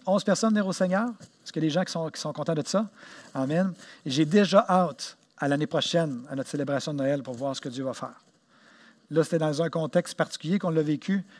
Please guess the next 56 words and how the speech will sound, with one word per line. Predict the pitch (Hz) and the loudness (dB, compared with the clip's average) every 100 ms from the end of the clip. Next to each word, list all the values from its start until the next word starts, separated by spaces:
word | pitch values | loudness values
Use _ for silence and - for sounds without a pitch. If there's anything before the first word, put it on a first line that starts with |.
| - | -10
mais | 131 | -4
j'ai | 147 | -2
hâte | 147 | -2
de | |
voir | 139 151 | 0 0
l'année | 147 | 0
prochaine. | - 139 - 160 | -4 -6 -4 -4
Et | 147 | -4
ce | - | -10
ne | 160 | -14
sera | - 143 | -8 -4
pas | 160 | -4
juste | 139 165 - | -4 -4 -6
Noël, | 156 143 160 160 | -4 0 0 0
on | |
est | |
en | 139 | -2
train | 143 | -6
de | 143 | -6
travailler | 143 135 139 | -4 -2 -4
sur | 139 135 | -6 -8
d'autres | 143 143 135 | -8 -8 -6
choses. | 180 170 143 _ - - - | -4 -4 -8 _ -20 -20 -8
Mais | 143 | -2
au-delà | 151 180 208 | 4 4 4
de | 175 | 0
ça, | - 196 208 | 0 0 -2
ce | - | -6
qui | - | -6
me | 156 | -2
bénit, | 151 165 | 0 2
c'est | 202 - | 0 -2
qu'on | 156 | -4
a | 156 | 0
eu | |
l'occasion | 165 156 156 156 | 0 2 2 2
dimanche | 190 143 156 160 - | -2 -2 -4 -4 -4
dernier, | 151 143 175 | -4 -2 -2
Christine | - 135 - | -4 -10 -6
et | 151 | -4
moi, | 143 170 - - - | 0 -2 -2 -16 -14
de | - | -8
parler | 143 143 156 175 | -2 2 6 4
avec, | 147 147 | 4 -2
euh, | 147 135 - - | -4 -6 -8 -8
plusieurs | 156 175 160 | 2 4 4
frères | 170 | 4
et | 160 | 2
sœurs | 143 180 185 | 2 4 4
de | 165 | 2
l'Eva | 147 139 175 | -2 2 2
le | |
dimanche | 139 143 165 - | 2 -4 -6 -6
après-midi | - 147 143 131 | -8 -6 -4 0
en | 170 135 | 0 0
Zoom. | 143 180 | -2 -2